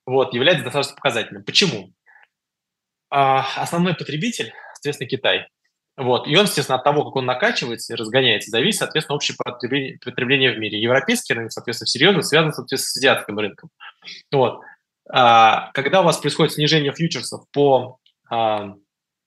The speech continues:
а, газу в Азии, должны следом, соответственно, снижаться и европейские фьючерсы. Что сейчас будет происходить? Сейчас произойдет снижение по газу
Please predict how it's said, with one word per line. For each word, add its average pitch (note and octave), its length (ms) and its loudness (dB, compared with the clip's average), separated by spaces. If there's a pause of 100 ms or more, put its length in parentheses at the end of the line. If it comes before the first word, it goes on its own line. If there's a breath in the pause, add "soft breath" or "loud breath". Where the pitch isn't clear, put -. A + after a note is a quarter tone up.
(640)
а, A2+ 360 4
газу A#2 580 2
в B2 420 4
Азии, D3+ 440 0 (840)
должны C3+ 380 2
следом, F3+ 380 0
соответственно, E3+ 420 -6
снижаться C3 420 -2
и B2+ 60 -4
европейские B2+ 560 -6
фьючерсы. - 260 -2
Что G3 140 2
сейчас C#3 220 4
будет A#2 160 -2
происходить? - 280 -10
Сейчас F3+ 180 4
произойдет C3 380 2
снижение C3 520 0
по A#2 200 0
газу G#2 520 -4